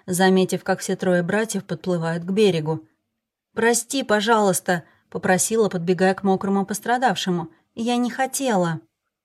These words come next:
«Все хорошо», мягко успокоил меня старший дракон. «Ты молодец». «Эм, то есть ему понравилось?»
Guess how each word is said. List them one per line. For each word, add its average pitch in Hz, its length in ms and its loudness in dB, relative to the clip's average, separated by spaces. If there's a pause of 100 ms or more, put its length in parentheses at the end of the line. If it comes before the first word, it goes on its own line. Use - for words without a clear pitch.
(760)
«Все 180 240 -2
хорошо», 196 640 -4 (300)
мягко 185 400 2
успокоил 180 520 -2
меня 175 260 2
старший 180 360 -2
дракон. 180 560 -2 (400)
«Ты 175 100 -4
молодец». 175 680 0 (760)
«Эм, 165 580 -2 (240)
то 175 100 -6
есть 170 260 -6
ему 170 260 0
понравилось?» 175 720 0